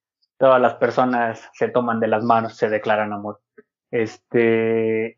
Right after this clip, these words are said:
este onda, si, no sé si se pudiera llegar con base a la tecnología, o si, si fuera posible un sueño perpetuo en el que, pues, tú descansaras y estuvieras en, en un sueño lúcido eterno, donde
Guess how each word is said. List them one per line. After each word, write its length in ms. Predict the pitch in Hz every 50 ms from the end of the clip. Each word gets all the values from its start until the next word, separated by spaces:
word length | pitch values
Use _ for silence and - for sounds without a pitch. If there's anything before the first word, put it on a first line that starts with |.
| -
este 200 | 123 120 - 175
onda, 260 | 165 160 160 165 170 165
si, 420 | 165 165 143 139 131 131 135 135 -
no 120 | 135 131
sé 100 | 135 165
si 300 | 160 175 165 160 151 - _ _ - - -
se 140 | - 135 127
pudiera 400 | - - 123 127 135 147 160 160
llegar 600 | 160 165 160 151 147 143 147 151 151 151 147 - -
con 120 | 139 123
base 400 | 123 127 123 120 - 139 135 131
a 60 | 127
la 160 | 123 117 117
tecnología, 720 | 117 123 113 110 107 110 110 107 - 131 131 131 131 127 123
o 140 | 123 120 120
si, 260 | - 113 113 113 110
si 140 | - - _
fuera 260 | - 123 127 123 -
posible 680 | 147 135 135 - 135 135 131 131 135 143 139 - - _ _ _ _ _ _ _ _ _ -
un 300 | 123 123 127 127 127 120
sueño 340 | - 127 127 131 135 135
perpetuo 460 | - 123 113 117 - 131 135 131 123 117
en 80 | 113
el 160 | 113 113 110
que, 380 | - - 120 113 113 110 107 -
pues, 120 | - - - _ _
tú 100 | - 117
descansaras 840 | 117 117 - - 135 143 143 - 165 160 151 147 143 147 160 160 - _ _ _ _ _ _ _ _ _ _ _ _ -
y 100 | - 123
estuvieras 680 | 113 - - 127 113 117 123 127 131 131 127 - - -
en, 540 | 127 123 117 120 117 113 113 113 113 120 123
en 160 | 120 117 120
un 180 | 120 127 135 131
sueño 480 | - 170 165 156 151 151 151 151 156 156
lúcido 540 | 143 143 139 139 165 160 156 160 156 147 123
eterno, 500 | 117 113 - 165 185 196 170 139 120 120
donde 460 | 123 120 120 120 120 117 117 -